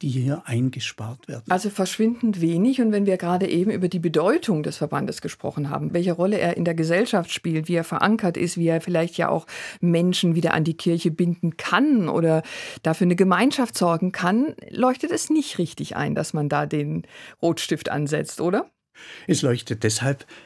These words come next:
Speaker 1: nicht richtig ein, weil in der Kirchenmitgliedschaftsuntersuchung der Deutschen Bischofskonferenz aus dem Jahr zweitausendvierundzwanzig folgende Ergebnisse zutage getreten sind.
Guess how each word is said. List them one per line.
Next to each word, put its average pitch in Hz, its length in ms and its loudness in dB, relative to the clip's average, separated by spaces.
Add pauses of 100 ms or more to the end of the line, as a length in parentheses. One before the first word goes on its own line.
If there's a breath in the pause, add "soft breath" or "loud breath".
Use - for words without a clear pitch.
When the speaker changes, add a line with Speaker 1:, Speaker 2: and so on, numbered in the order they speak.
Speaker 1:
nicht 131 380 -2
richtig 139 460 -4
ein, 139 320 0 (500 loud breath)
weil 131 220 4
in 139 140 4
der 120 100 6
Kirchenmitgliedschaftsuntersuchung 131 1900 2
der 110 120 -2
Deutschen 110 420 -4
Bischofskonferenz 117 1120 -2
aus 113 240 -2
dem 120 140 2
Jahr 110 200 2
zweitausendvierundzwanzig 120 2000 -2
folgende 151 760 2
Ergebnisse 123 880 0
zutage 117 640 -2
getreten 113 720 -6
sind. 110 440 -4